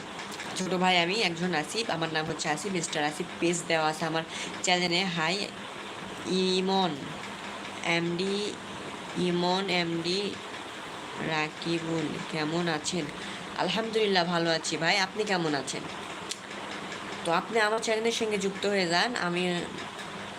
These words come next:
আমার আইডি থেকে ঘুরে আসো। আহ, প্লিজ, প্লিজ, প্লিজ, প্লিজ, আহ, আমার আইডি থেকে ঘুরে আসো।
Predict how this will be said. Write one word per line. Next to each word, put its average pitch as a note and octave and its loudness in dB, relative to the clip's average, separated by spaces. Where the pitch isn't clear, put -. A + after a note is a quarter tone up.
আমার F3 2
আইডি F3 4
থেকে F#3+ 2
ঘুরে E3+ 4
আসো। D#3+ 2
আহ, - -2
প্লিজ, G3 2
প্লিজ, G3 0
প্লিজ, F#3+ 2
প্লিজ, F#3 0
আহ, D3+ 2
আমার E3+ 4
আইডি E3+ 2
থেকে F#3 0
ঘুরে E3 2
আসো। D3 0